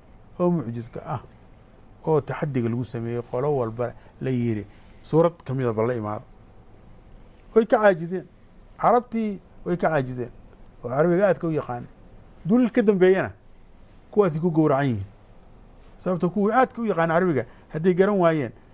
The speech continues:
waana tawaaturta arrintaas. Wax laga shakisan yahay maaha. Kuwan marka aan waxba ka aqoonin,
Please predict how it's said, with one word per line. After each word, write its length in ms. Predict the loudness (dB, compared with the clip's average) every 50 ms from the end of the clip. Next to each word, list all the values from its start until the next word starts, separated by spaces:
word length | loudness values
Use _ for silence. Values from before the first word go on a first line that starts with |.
| -20 -14 -2 4
waana 260 | 6 6 6 6 4
tawaaturta 540 | 2 4 6 8 6 6 4 -4 -8 -6 -6
arrintaas. 400 | -6 -4 -4 -6 -6 -6 -8 -14 -20 -20 -16 -8 -4
Wax 120 | 0 2
laga 140 | 2 2 2
shakisan 320 | 0 -4 -10 -8 -4 -2
yahay 160 | -2 0 0 -2
maaha. 160 | -4 -6 -8 -12 -18 -20 -20 -6 2
Kuwan 200 | 4 6 6 4
marka 200 | 4 -4 -6 -6
aan 120 | -6 -4 -4
waxba 80 | -2
ka 120 | 0 0 0 2
aqoonin, 320 | 2 0 0 0 -2 -4